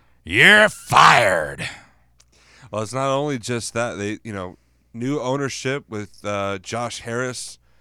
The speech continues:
Speaker 1: Mm-hmm.
Speaker 2: He is going to, this was, this season was the Commanders', "Hey, I'm gonna see what you can do, and if I'm gonna change things up, I'm going to.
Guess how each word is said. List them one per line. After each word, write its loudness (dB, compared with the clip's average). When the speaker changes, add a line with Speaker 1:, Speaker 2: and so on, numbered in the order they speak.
Speaker 1:
Mm-hmm. -6
Speaker 2:
He -8
is -10
going -4
to, -8
this -10
was, -6
this -6
season -6
was -4
the -8
Commanders', -10
"Hey, -6
I'm -6
gonna -8
see -6
what -6
you -10
can -12
do, -4
and -8
if -12
I'm -6
gonna -8
change -8
things -10
up, -8
I'm -12
going -8
to. -12